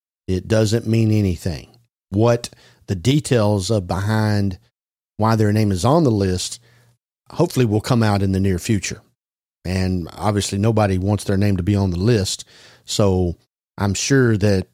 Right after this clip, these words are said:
people are gonna be having to answer questions, of which we'll get into another topic here about names being mentioned, et cetera, et cetera. But print, here's, here's some of the names that, uh, the, the listening and viewing audience would know, which is,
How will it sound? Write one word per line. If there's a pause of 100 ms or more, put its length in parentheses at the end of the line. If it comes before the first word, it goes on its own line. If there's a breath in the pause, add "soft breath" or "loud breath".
(300)
people
are
gonna
be
having
to
answer
questions, (420)
of
which
we'll
get
into
another
topic
here
about (400 loud breath)
names
being
mentioned,
et
cetera,
et
cetera.
But (500 loud breath)
print, (180)
here's,
here's
some
of
the
names
that, (240)
uh,
the,
the
listening
and
viewing
audience
would
know,
which
is,